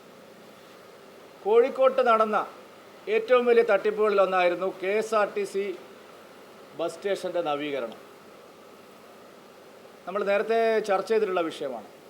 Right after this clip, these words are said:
കെ എസ് ആർ ടി സി സബ്സ്റ്റേഷൻ, കെ എസ് ആർ ടി സി ബസ് സ്റ്റേ-, ബസ് സ്റ്റേഷൻ പുതുക്കി പണിത് ഷോപ്പിംഗ് കോംപ്ലക്സ് ആക്കി മാറ്റിയതിൽ വലിയ അഴിമതിയായിരുന്നു നടന്നത്,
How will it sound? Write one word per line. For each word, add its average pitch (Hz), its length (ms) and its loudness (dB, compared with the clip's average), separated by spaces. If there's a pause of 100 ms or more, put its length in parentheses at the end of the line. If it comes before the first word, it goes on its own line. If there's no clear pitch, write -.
(1300)
കെ 208 140 0
എസ് 254 160 -2
ആർ 240 100 -2
ടി 233 140 0
സി 247 60 -6 (120)
സബ്സ്റ്റേഷൻ, 220 500 -2 (300)
കെ 208 140 -2
എസ് 226 100 -2
ആർ 220 160 0
ടി 214 100 0
സി 226 60 -6 (100)
ബസ് 180 140 -4
സ്റ്റേ-, 208 240 0
ബസ് 175 160 -4
സ്റ്റേഷൻ 202 340 -8 (140)
പുതുക്കി 190 380 -6
പണിത് 160 280 -6 (720)
ഷോപ്പിംഗ് 190 420 -2
കോംപ്ലക്സ് 190 400 0
ആക്കി 175 240 -8
മാറ്റിയതിൽ 160 400 -6 (140)
വലിയ 202 200 -2 (100)
അഴിമതിയായിരുന്നു 170 540 -4
നടന്നത്, 104 300 -18